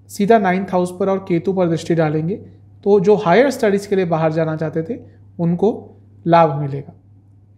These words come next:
ये महीना एक पूर्णता का भाव ला देगा आपके अंदर, जो काम अटक रहे थे पूरे हो सकते हैं, अपनी स्टडीज को लेकर अंडरस्टैंडिंग बेटर होगी और आप फालतू की चीज़ों से निकलने का प्रयास करेंगे और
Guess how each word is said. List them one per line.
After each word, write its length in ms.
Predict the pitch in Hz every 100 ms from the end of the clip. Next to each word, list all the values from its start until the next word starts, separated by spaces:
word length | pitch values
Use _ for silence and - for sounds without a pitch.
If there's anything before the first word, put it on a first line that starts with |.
| _ - - - - -
ये 60 | 185
महीना 300 | 190 202 226
एक 80 | 240
पूर्णता 440 | - 196 185 208
का 140 | 214 214
भाव 300 | 165 170 180
ला 140 | 170
देगा 300 | 160 165 196 - - - _
आपके 260 | 160 156 185
अंदर, 300 | 165 160 214
जो 200 | 175 175
काम 280 | 175 170 170
अटक 220 | 165 165
रहे 160 | 180 175
थे 100 | 175
पूरे 280 | 175 165
हो 140 | 180 175
सकते 280 | 175 170 180
हैं, 340 | 190 - - - -
अपनी 220 | 165 190
स्टडीज 380 | 180 - 170 196
को 100 | -
लेकर 240 | 190 185 180
अंडरस्टैंडिंग 640 | 170 180 - 170 180 190 233 -
बेटर 280 | 160 160 185
होगी 300 | 170 165 202 - - - - -
और 480 | 190 220 233 - -
आप 340 | 190 226 - - - - - -
फालतू 440 | - 180 185 262
की 120 | 247
चीज़ों 280 | 240 214 208
से 140 | 214 226
निकलने 420 | 180 175 175 190
का 100 | 208
प्रयास 360 | 202 170 175 175
करेंगे 360 | 196 185 185
और 360 | 202 247 -